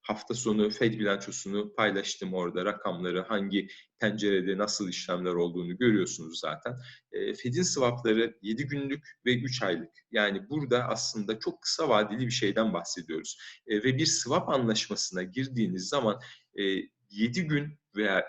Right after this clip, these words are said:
üç ay sonra eğer rol etmeyeceksiniz, o doları tekrar bulmanız gerekiyor. Dolayısıyla bu bir, e, pencere. Yani, e, baktığınızda bir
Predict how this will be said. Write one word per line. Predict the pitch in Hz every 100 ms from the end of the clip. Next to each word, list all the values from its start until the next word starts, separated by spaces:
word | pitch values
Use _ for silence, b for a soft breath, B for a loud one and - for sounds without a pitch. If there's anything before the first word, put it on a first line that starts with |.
| -
üç | 175 135
ay | 107
sonra | - 95 90 101
eğer | 90 101 104
rol | 104 123
etmeyeceksiniz, | 170 - 110 98 92 - 127 127
o | 139
doları | 117 110 151
tekrar | 127 120 131 123 107
bulmanız | 104 104 95
gerekiyor. | 90 82 - 82
Dolayısıyla | 104 135 135 - 113 123
bu | 151
bir, | 143 - B B _
e, | 101 98 92 92 90 - -
pencere. | 131 123 127 110 85 - 110
Yani, | 98 101 104 - 101
e, | 98 98 107
baktığınızda | 151 - 120 101 95 98 120 135 B B B _ -
bir | 123 139 131 -